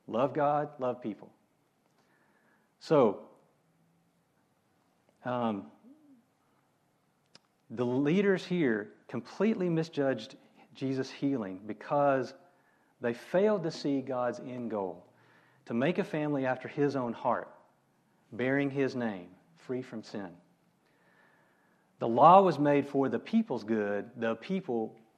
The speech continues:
were not made just so that the rules could have somebody to follow them. Jesus and the temple leaders saw completely different things in the same situation. Why? Because what their hearts were set on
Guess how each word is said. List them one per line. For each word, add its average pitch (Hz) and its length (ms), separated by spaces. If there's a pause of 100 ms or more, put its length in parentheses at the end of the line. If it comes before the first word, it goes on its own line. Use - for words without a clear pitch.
(100)
were 117 140
not 131 300
made 120 480
just 131 380
so 135 200
that 127 220
the 127 80
rules 117 540
could 123 160
have 127 220
somebody 120 360
to 110 80
follow 135 460
them. 87 160 (2750)
Jesus 190 340
and 208 120
the 180 60
temple 190 300
leaders 175 380
saw 143 180
completely 208 560
different 175 300
things 143 320 (100)
in 180 160
the 170 60
same 165 280
situation. 151 880
Why? 151 380 (340)
Because 127 520
what 151 240
their 156 160
hearts 202 560
were 147 120
set 180 480
on 120 520